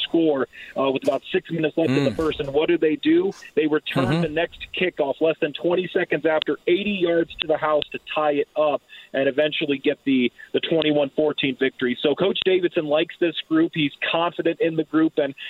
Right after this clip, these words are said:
Speaker 1: the ability to learn from those mistakes from last week are really nice. And that's one thing he likes about, uh, this upcoming group and getting the nice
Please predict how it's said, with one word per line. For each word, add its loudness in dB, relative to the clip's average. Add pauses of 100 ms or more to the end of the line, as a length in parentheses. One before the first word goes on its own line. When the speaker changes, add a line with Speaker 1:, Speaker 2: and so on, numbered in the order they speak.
(100)
Speaker 1:
the 4
ability 0
to -6
learn -2
from -2
those 0
mistakes -2
from -2
last 0
week 0
are 2 (180)
really 0
nice. 0
And -8
that's -2
one 0
thing -4
he -8
likes -2
about, 0 (240)
uh, 2
this -2
upcoming -2
group -2
and -4
getting 2
the 0
nice -2